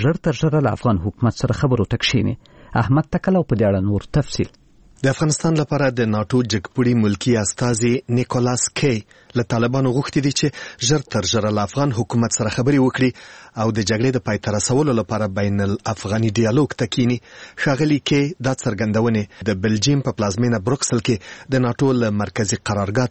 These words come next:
Speaker 2: څخه د لیدنې پر مهال کړي. نوموړي له دې لیدنې وروسته په یو تصویري پیغام کې ویلي چې طالبان باید د افغانانو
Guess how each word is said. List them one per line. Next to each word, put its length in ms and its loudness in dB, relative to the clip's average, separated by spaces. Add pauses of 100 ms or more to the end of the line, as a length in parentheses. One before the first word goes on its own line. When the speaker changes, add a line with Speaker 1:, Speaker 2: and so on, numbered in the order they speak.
Speaker 2:
څخه 160 -4 (160)
د 160 2
لیدنې 420 0
پر 240 -2
مهال 400 0
کړي. 180 2 (520)
نوموړي 460 2
له 120 2
دې 160 2
لیدنې 320 2
وروسته 320 0
په 140 2
یو 100 2
تصویري 540 -2
پیغام 260 -2
کې 160 -4
ویلي 300 2
چې 80 2 (500)
طالبان 320 0
باید 300 -2
د 80 -2
افغانانو 420 0